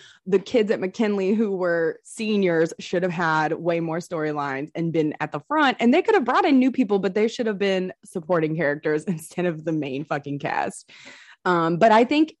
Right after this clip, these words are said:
Glee always falls back on this thing, which is like, we're a show about underdogs, so we just need a new set of underdogs, and we need to, like, change the circumstances so we're underdogs again. And, like, it's a little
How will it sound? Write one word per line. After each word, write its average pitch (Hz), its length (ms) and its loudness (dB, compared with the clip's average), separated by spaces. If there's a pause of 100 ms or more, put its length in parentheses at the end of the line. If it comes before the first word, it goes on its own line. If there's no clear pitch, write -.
(140)
Glee 233 240 2
always 262 240 0
falls 196 200 0
back 196 160 0
on 190 100 -2
this 180 140 -6
thing, 175 140 -6
which 170 140 -6
is 170 120 -6
like, 185 240 -2
we're 302 140 2
a 294 40 0
show 285 200 0
about 269 240 2
underdogs, 220 680 0
so 214 100 -6
we 226 140 -4
just 220 160 -6
need 220 160 -2
a 214 40 -2
new 226 280 0
set 214 220 -4
of 185 80 -6
underdogs, 170 580 -2
and 175 80 -6
we 185 120 -4
need 185 180 -8
to, 190 80 -6
like, 175 240 -4
change 226 320 -4
the 185 120 -4
circumstances 180 720 -6
so 175 120 -4
we're 170 180 -4
underdogs 165 540 -2
again. 147 320 -4
And, 123 120 -6
like, 117 280 -6 (720)
it's 175 180 -2
a 175 60 0
little 151 640 4